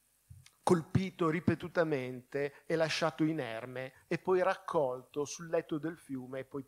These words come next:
e poi seppellito. Di Olderico di Biassa non abbiamo il corpo, abbiamo solo gli atti del processo.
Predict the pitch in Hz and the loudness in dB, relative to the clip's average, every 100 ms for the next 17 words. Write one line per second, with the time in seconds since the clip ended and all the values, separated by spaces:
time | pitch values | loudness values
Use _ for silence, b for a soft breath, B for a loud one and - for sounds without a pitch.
0 | _ 147 135 131 - - - 117 110 110 | _ -12 -6 -6 -8 -12 -12 -12 -14 -20
1 | - - B B B 165 139 143 185 185 | -14 -14 B B B -20 -8 4 6 8
2 | 196 233 226 208 180 220 240 226 196 170 | 6 4 2 4 4 4 2 0 2 2
3 | 156 160 160 - 190 226 214 165 165 160 | 2 0 -2 4 4 4 0 -2 -2 -2
4 | - 185 170 156 175 170 156 151 147 151 | 0 2 2 2 -2 -2 -6 -8 -12 -10
5 | 139 107 110 - - | -10 -10 -12 -14 -14